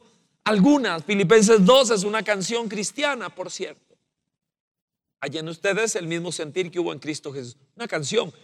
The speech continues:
eso era un himno, un trozo precioso de la descripción de nuestro Señor. Pero, como no sabemos qué cantaba, entonces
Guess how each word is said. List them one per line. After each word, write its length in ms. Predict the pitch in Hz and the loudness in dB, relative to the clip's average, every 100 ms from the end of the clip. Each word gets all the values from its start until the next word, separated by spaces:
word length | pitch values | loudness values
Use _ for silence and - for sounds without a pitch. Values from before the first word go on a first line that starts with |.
| _ _ | _ _
eso 160 | 160 214 | -10 -6
era 80 | 185 | -6
un 140 | 170 | -6
himno, 400 | 214 214 165 101 _ _ _ _ _ _ _ | -6 -6 -8 -12 _ _ _ _ _ _ _
un 220 | 170 165 - | -8 -8 0
trozo 1080 | 220 233 - - 175 123 101 - _ _ _ _ | 2 2 0 0 0 -2 -4 -12 _ _ _ _
precioso 1200 | 240 208 - 208 226 247 - - 143 107 85 _ _ | 4 4 4 4 6 6 2 -4 -4 -6 -12 _ _
de 200 | 135 185 | -4 -2
la 160 | 170 170 | 0 -2
descripción 760 | 170 - 190 - - 208 214 180 | -2 -6 -6 -6 -4 -4 -4 -4
de 100 | 151 | -6
nuestro 440 | 151 147 - 127 | -6 -12 -14 -16
Señor. 340 | - 113 95 _ _ _ _ _ _ _ _ _ _ _ _ _ _ | -16 -20 _ _ _ _ _ _ _ _ _ _ _ _ _ _ _
Pero, 440 | 311 302 269 269 - - _ _ _ _ - | 6 10 8 6 -6 -20 _ _ _ _ -2
como 300 | 214 208 208 | 0 2 4
no 320 | 220 226 226 | 4 6 4
sabemos 800 | - 262 277 339 254 214 - - _ _ | 6 8 8 6 2 2 -4 -8 _ _
qué 180 | 226 220 | 4 6
cantaba, 960 | 240 220 180 226 156 147 - - _ _ _ _ 208 | 6 4 6 6 6 2 -2 -16 _ _ _ _ -6
entonces 880 | 185 262 - 302 - - - _ | -2 -2 -2 -2 -4 -6 -14 _